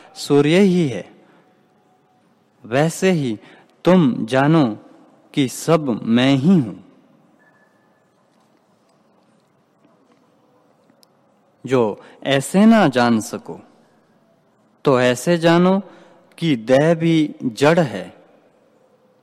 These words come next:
और इंद्रियों से पालित है। वह देह मैं नहीं हूं, इंद्रियां भी मैं नहीं,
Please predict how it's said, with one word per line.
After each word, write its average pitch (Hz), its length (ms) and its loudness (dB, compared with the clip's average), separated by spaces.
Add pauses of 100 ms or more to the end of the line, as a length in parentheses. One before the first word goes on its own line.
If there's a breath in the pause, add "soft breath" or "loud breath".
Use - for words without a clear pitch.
(180)
और 120 440 -2 (280 loud breath)
इंद्रियों 147 520 2
से 127 220 -4 (320)
पालित 117 420 -2
है। 92 280 -14 (2250)
वह 123 200 0
देह 165 440 0 (320 loud breath)
मैं 127 220 0
नहीं 107 380 -4
हूं, 95 160 -12 (1800)
इंद्रियां 165 500 4
भी 135 320 -2 (260 loud breath)
मैं 120 260 0
नहीं, 90 360 -8